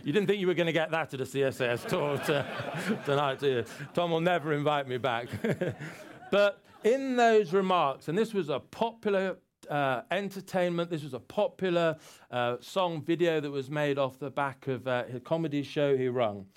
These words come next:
That was the caricature, particularly of the left, of Thatcherism. And it was a true of Reagan as well, the years of individualism. "I wave my wad, I wave my money to the geezers in the gutter."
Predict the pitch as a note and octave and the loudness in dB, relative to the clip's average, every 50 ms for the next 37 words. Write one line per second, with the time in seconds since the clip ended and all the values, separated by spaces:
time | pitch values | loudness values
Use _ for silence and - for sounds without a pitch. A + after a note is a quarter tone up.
0 | - - - - - - - - - G#2+ G2 G3+ A3 A3 G#3+ A3 G3 F#3+ F#3+ G3 | -20 -20 -20 -20 -20 -20 -20 -16 -8 -2 0 2 2 2 2 0 -2 0 0 -2
1 | F3+ - - F3+ E3+ D#3+ D3+ C3 - - A#2+ - - - A#2 A2 G#2+ G#2 G#2 G2+ | -4 -2 -2 -2 0 0 -2 -2 -4 -8 -12 -12 -8 -6 -6 -4 -2 -4 -4 -4
2 | G#2+ - _ _ _ - C3+ C3 - - A3+ A3+ - - F#3 E3+ D#3+ D#3 D3+ D3 | -6 -10 _ _ _ -12 -10 -8 -4 -2 -4 -2 -2 0 2 2 4 2 2 0
3 | C#3+ B2 B2+ C3 C3 B2+ A#2+ G#2+ G#2 - - - _ _ _ _ _ - D#3 E3 | -2 -4 -6 -4 -2 -2 -2 -2 -4 -8 -16 -20 _ _ _ _ _ -2 -2 -2
4 | - - - D#3+ D3 C3 - - - - A#2+ A2+ G#2+ - A2 G2+ G2 G2 - - | -2 -2 -2 -2 -2 -2 -4 -10 -10 -8 -8 -8 -6 -8 -10 -10 -12 -14 -16 -20
5 | - - - - D3 D3 D3 D#3+ D3 C#3+ C#3 C#3+ C#3+ - - F3 D#3 D3+ C#3 B2+ | -20 -10 -6 -4 -4 -2 -2 -4 -4 -6 -6 -6 -6 -2 0 2 2 2 0 0
6 | D3+ D#3 D#3 D3+ C#3 A2+ B2+ A#2+ A#2 G#2+ B2 C#3+ C3+ B2 A#2 G#2+ A#2 A#2+ C3 D3+ | 0 0 0 0 -2 -4 -4 -4 -4 -4 -2 0 0 2 0 0 -2 0 2 2
7 | D#3+ D#3 D#3 D3 A#2+ C#3+ C3+ B2 C3+ C#3 C3 B2 A#2 A#2 A2+ B2 A2+ - G#2 G#2 | 2 2 2 0 0 -2 -2 0 0 0 0 0 -4 -4 -4 -4 -4 -4 -8 -8
8 | G#2 F#2 F#2 F#2+ F#2+ - - - - - B2+ C#3 C3+ D3 F3 F3 F3 E3+ D3 E3 | -8 -8 -10 -14 -16 -16 -18 -12 -4 -2 0 0 2 2 2 2 0 0 0 0
9 | D#3+ D#3 D#3 D3 C#3+ D3+ D3+ C3 A#2 G#2+ G#2+ G2 A2+ A#2 C#3 D#3+ E3 D#3+ C#3+ D#3 | 0 2 2 0 2 2 2 2 0 -2 -2 -4 -2 0 2 2 2 0 0 -2
10 | D3 C#3+ C3+ C3+ C3 C3 C3+ B2+ A#2+ A2+ A2+ A2+ A#2+ B2 A2 A#2+ A2+ A2+ C3+ C3+ | -2 -2 -2 -2 -2 -2 -2 -2 -2 -4 -6 -6 -6 -6 -6 -6 -6 -4 -4 -2
11 | C3 B2 G#2+ A#2+ A2+ G#2 A#2+ A2 A2 A2 G#2+ G2+ B2 A2 G#2+ - - G2 D#2 - | -2 -4 -4 -8 -8 -8 -8 -8 -8 -10 -8 -8 -8 -8 -8 -12 -16 -18 -18 -18